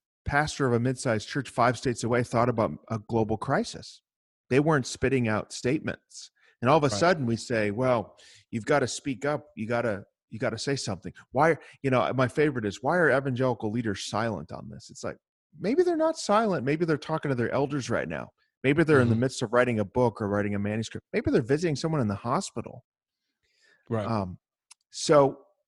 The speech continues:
Speaker 1: do not give in to that pressure. It's okay if you say nothing for a few days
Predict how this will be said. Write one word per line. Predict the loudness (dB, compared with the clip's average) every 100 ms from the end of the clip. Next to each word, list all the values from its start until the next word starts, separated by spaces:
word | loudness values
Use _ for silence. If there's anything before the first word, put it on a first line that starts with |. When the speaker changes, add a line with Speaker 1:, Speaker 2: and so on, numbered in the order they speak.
| _ -16
Speaker 1:
do | -6 0
not | 2 2 0 -4
give | 0 2
in | 2
to | 2
that | 0 -4
pressure. | -2 -4 -2 -4 -4 -6 _ _ _
It's | -8 0
okay | -2 2 0 2
if | -2
you |
say | -2 0 0
nothing | -2 -4 -6 -8
for | -8 -10
a |
few | -8 -8
days | -4 -2 -2 -4 -8